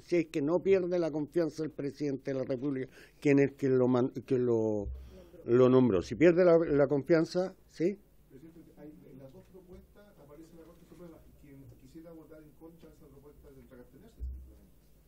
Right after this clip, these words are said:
Speaker 1: O rechazarla, po. Y si quiere la podemos votar por separado también, si no tengo ningún problema. O sea, podemos solucionar el problema también votándolo por separado. No hay, no hay drama. Yo por lo menos,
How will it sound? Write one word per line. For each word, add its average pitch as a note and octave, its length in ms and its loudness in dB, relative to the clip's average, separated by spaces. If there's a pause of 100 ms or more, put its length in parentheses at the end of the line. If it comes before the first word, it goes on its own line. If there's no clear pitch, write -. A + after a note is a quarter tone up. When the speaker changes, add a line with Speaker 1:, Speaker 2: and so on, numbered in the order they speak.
(340)
Speaker 1:
O E3 200 6
rechazarla, F3+ 600 0
po. A#2+ 160 -10 (1800)
Y C3+ 100 0
si D3 160 -2
quiere F#3+ 180 6
la F#3 80 6
podemos F3+ 280 4
votar F3 280 2
por D#3+ 160 -2
separado F3+ 460 2
también, B2 460 0
si - 140 -10
no D3+ 120 0
tengo E3+ 240 4
ningún E3+ 240 4
problema. F3 480 2 (480)
O - 40 -20
sea, D3 120 4
podemos E3 260 4
solucionar F3 520 4
el F#3 60 4
problema F#3 420 4
también F#3 360 2
votándolo F#3+ 480 0
por F3 120 -2
separado. F3 500 0 (340)
No C#3+ 200 -6
hay, D#3+ 360 -4 (540)
no C#3 140 -4
hay E3+ 120 0
drama. E3 380 0 (480)
Yo E3 180 6
por G#3 120 6
lo G#3 80 6
menos, G#3 320 4